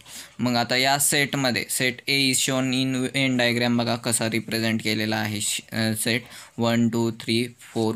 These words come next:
फाईव्ह या पद्धतीने क्लोज डायग्राममध्ये आणि त्याला कॅपिटल लेटर एमध्ये नाव दिलेलं आहे त्या डायग्रामला. आता इथं दुसरी डायग्राम दिली बघा, B equal to, B is a set of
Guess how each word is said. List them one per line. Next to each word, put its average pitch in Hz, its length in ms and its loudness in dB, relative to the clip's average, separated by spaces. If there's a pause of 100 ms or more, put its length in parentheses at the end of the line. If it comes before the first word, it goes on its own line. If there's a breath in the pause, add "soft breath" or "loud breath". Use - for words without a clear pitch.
(120)
फाईव्ह 110 260 2
या 113 120 2
पद्धतीने 107 600 -2
क्लोज 120 560 -2
डायग्राममध्ये 113 680 0 (760 loud breath)
आणि 113 300 0 (140)
त्याला 113 180 -2
कॅपिटल 110 440 -2
लेटर 110 360 -2 (100)
एमध्ये 110 400 0
नाव 104 200 0
दिलेलं 101 360 -4
आहे 101 180 -4
त्या 98 160 -6
डायग्रामला. 98 580 -6
आता 113 140 -6
इथं 120 260 -2
दुसरी 135 380 -2
डायग्राम 123 500 0
दिली 110 200 0
बघा, 117 240 -6
B 101 160 -8
equal 120 460 0
to, 113 200 -2 (640)
B 135 200 2
is 123 80 -4
a 123 200 0
set 123 240 0 (100)
of 117 160 2